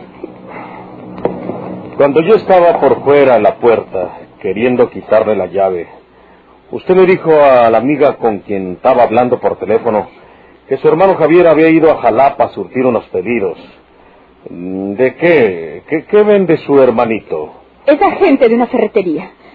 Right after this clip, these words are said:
Speaker 2: La Bauer. ¿La conoce?
Speaker 1: Eh, sí, creo que he pasado por ahí. ¿Y su hermano va a regresar ahora?
Speaker 2: Sí.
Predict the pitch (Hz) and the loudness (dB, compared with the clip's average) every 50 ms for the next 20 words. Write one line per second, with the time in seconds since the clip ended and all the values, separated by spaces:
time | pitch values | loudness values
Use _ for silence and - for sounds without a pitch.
0 | _ _ _ _ _ _ _ _ _ _ - 214 220 202 190 208 262 294 302 247 | _ _ _ _ _ _ _ _ _ _ -6 -2 0 0 2 2 2 2 2 2
1 | 190 160 180 - - - - _ _ _ _ - 233 214 - 254 226 262 302 302 | 0 -2 -4 -6 -12 -20 -20 _ _ _ _ -4 -2 -2 0 0 0 0 0 0
2 | - 403 427 - _ _ _ _ - - 87 90 85 85 90 - - - - - | -2 -6 -8 -8 _ _ _ _ -10 -4 -2 -2 -2 -4 -6 -10 -16 -20 -20 -18
3 | - 90 90 - - 113 117 110 - - 117 113 110 - - 107 - - 104 104 | -16 -16 -14 -8 -2 -2 -2 -2 0 0 0 0 0 0 -2 -4 -2 -2 -2 -2
4 | 104 98 - - 92 82 82 78 76 76 78 78 82 - - - - 80 - - | -2 -2 -2 -6 -6 -6 -6 -8 -10 -12 -14 -16 -18 -18 -20 -18 -18 -20 -20 -20
5 | _ _ _ _ _ _ _ _ _ _ _ _ _ _ _ _ _ _ _ - | _ _ _ _ _ _ _ _ _ _ _ _ _ _ _ _ _ _ _ -10
6 | - 101 110 117 120 123 120 117 117 110 101 - - - 123 113 110 123 143 151 | -8 -6 -4 -2 -2 0 0 -2 -2 -4 -6 -10 -6 -4 -2 -2 0 2 2 2
7 | 147 127 135 143 139 139 139 120 104 104 107 - - 123 120 117 117 113 123 165 | 2 2 4 4 4 4 4 2 2 0 -2 0 0 2 4 4 4 4 4 2
8 | 147 113 - - - - _ _ _ _ _ _ _ _ _ _ _ - - 233 | 0 -2 -8 -20 -20 -20 _ _ _ _ _ _ _ _ _ _ _ -2 -2 -2
9 | 208 214 | -2 -2